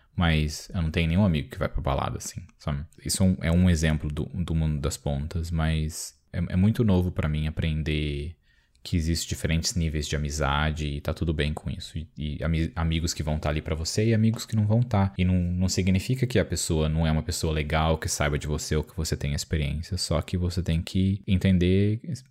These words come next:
da expectativa que você tá colocando naquela amizade também, né? De, de saber que, que pessoas são diferentes, não é só sobre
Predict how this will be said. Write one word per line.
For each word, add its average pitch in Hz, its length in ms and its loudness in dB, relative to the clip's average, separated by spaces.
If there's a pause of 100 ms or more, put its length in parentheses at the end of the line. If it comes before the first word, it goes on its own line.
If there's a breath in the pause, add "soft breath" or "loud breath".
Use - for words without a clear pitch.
(240)
da 101 80 0
expectativa 95 600 0
que - 100 -6
você 104 160 0
tá - 100 -2
colocando 104 380 2
naquela 101 260 4
amizade 104 420 2
também, 69 300 -2
né? 71 160 -4
De, 73 240 -6 (340 loud breath)
de - 120 -6
saber 147 240 0
que, - 160 -12 (180)
que - 80 -12
pessoas 120 540 2
são 90 180 0
diferentes, 73 640 -4
não 80 140 2
é 90 100 4
só 80 240 0
sobre 76 580 -2